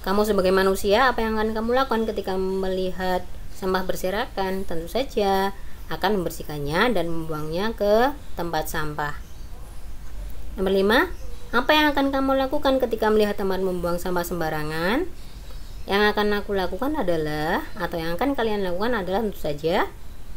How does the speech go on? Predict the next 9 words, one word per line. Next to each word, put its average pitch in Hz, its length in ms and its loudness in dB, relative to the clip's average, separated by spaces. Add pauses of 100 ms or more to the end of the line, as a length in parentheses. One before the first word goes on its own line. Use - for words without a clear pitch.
(120)
menegurnya 165 800 0 (160)
dan 196 160 0
menasihatinya 180 880 0
supaya 185 400 0
membuang 170 320 -2
sampah 165 480 -4
di 202 480 -2 (400)
tempat 156 560 -2 (320)
sampah. 185 800 -2